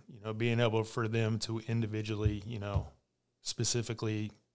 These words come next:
give a showcase to the one they, you know, they support, you know, is great that the N F L does that. It's great for the players and, um, you know, great for those organizations.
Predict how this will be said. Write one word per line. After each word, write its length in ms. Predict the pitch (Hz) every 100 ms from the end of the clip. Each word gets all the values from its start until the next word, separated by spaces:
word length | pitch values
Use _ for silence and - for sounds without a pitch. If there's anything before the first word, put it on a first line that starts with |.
| _ _ -
give 160 | 120 107
a 60 |
showcase 640 | - - 113 113 117 113 -
to 100 | 107
the 100 | 104
one 260 | 107 104
they, 360 | 101 104 107 101 - 151
you 100 | 110
know, 260 | 104 101 101 -
they 140 | 110 104
support, 500 | 107 - 113 107 - -
you 120 | 127 101
know, 100 | 101
is 100 | 98
great 340 | 104 104 101
that 120 | 110
the 100 | 104
N 120 | 104
F 120 | 104 -
L 120 | 95
does 260 | 98 104
that. 240 | 104 104 101
It's 100 | 95
great 220 | 107 95
for 80 | -
the 100 | 95
players 640 | - 107 104 101 98 - - 104
and, 160 | 98 95 98
um, 220 | 98 98
you 120 | 107 107
know, 80 |
great 240 | 98 101 95
for 100 | 101
those 180 | 98 92
organizations. 800 | 95 92 95 92 98 98 92